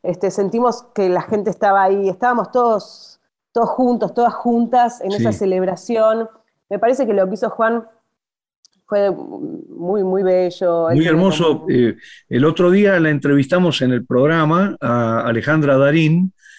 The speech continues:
Speaker 2: y
Speaker 1: Ajá.
Speaker 2: bueno, cada uno de nosotros eligió un momento que le impactó especialmente del, de, del espectáculo, ¿no? Eh, eh, uno de esos momentos, el que eligió Alejandra, fue el momento de la, de la, del teatro de sombras, ¿no? Cuando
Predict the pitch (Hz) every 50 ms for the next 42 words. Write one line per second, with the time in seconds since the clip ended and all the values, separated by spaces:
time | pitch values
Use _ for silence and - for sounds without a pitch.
0 | - - _ - - 123 127 127 117 - 135 165 175 156 135 - 190 208 214 220
1 | 214 226 220 214 202 196 180 170 160 - - 208 208 208 208 202 185 143 151 156
2 | 156 147 - - 190 190 190 180 175 170 165 165 160 160 185 190 180 160 - -
3 | 139 131 120 110 92 - 117 113 117 117 120 113 107 - 120 117 - - - 196
4 | 170 135 - - 123 - - 139 135 143 160 160 143 123 - 117 117 113 110 107
5 | 101 95 _ _ - - - _ _ - 117 113 110 110 107 107 110 120 120 120
6 | 113 - 131 113 - - 156 147 139 131 - 160 170 180 185 156 156 175 196 208
7 | 190 151 135 120 - - - - - - _ - - 123 120 120 123 - - 170
8 | 208 220 208 202 202 - - 214 190 175 190 190 202 202 190 190 180 143 143 135
9 | 120 135 143 139 135 131 135 170 180 180 165 151 131 - 185 175 160 151 156 165
10 | 156 - - 160 156 160 165 170 180 180 - - - - - _ _ _ - -
11 | 127 131 143 147 160 190 202 196 - 208 185 180 170 160 156 151 147 143 143 139
12 | 143 - 135 135 131 127 127 120 127 - - - 135 131 127 - 170 185 196 196
13 | 202 185 170 151 135 - - 202 190 170 151 131 117 110 98 - - - - 151
14 | 160 196 196 - - 147 135 131 131 127 120 113